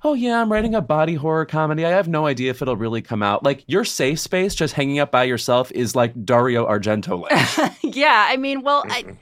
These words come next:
Speaker 2: obviously it was a heightened and surreal time
Speaker 1: Yeah.
Speaker 2: for all of us, and I was just, like, sitting at home. I'm suddenly, like, a homeschool mom, which was never an ambition of mine, but, like, you know, the plague shut everything down, and I was like, "I'm gonna write a movie."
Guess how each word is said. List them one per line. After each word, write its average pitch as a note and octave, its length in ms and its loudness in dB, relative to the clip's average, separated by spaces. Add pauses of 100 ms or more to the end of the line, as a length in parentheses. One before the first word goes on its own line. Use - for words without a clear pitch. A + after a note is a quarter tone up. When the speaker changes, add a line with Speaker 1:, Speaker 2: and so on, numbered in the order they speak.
(380)
Speaker 2:
obviously C4 520 2
it G#3 80 -2
was G#3+ 160 -4
a F#3+ 220 -4 (320)
heightened G#3+ 340 -2
and F3+ 100 -6
surreal F3+ 380 -6
time F#3+ 540 -4
Speaker 1:
Yeah. E3 200 0
Speaker 2:
for A3 60 4
all G3 220 4
of D#3 80 -2
us, - 280 -2 (320)
and G#3+ 160 0
I G#3 120 2
was G#3+ 180 -4
just, - 340 -6
like, F#3 380 -4
sitting A3+ 260 -4
at F3 100 0
home. F3+ 220 -2
I'm E3+ 120 -2
suddenly, G3+ 400 -2
like, F3 300 -4 (140)
a F3+ 100 0
homeschool F3+ 440 -4
mom, D#3+ 240 -2
which E3 180 -10
was - 440 -10
never F3+ 400 -4
an E3+ 80 -4
ambition E3 400 -6
of D#3+ 80 -10
mine, D#3 300 -4
but, - 220 -10
like, D3+ 380 -10 (260)
you F3+ 180 -10
know, D#3 260 -8
the F3+ 140 -14
plague F#3 360 -6
shut F#3 180 -4
everything E3 360 -4
down, D3 240 -4
and E3+ 100 -4
I E3+ 60 -2
was F3+ 100 -6
like, F3 260 -4
"I'm - 140 -2
gonna E4 240 -4 (100)
write B3+ 160 -2
a A3 40 -4
movie." F#3+ 420 -6